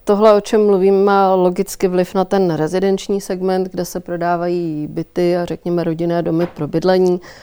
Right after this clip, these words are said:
protože tam to financování hypotékou je naprosto nej-, nejčastější a má největší podíl.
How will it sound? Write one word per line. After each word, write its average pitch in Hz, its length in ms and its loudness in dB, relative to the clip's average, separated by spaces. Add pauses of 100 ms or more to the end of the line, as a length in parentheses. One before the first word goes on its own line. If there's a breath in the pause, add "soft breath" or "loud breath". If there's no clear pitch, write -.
(180 loud breath)
protože 170 380 -2
tam 165 220 -2
to 175 100 -2
financování 170 640 -2
hypotékou 160 640 -4
je 165 360 0
naprosto 165 580 -6
nej-, 160 460 -4
nejčastější 170 1200 -6
a - 20 -4
má 160 180 -6
největší 165 440 -8
podíl. 180 460 -4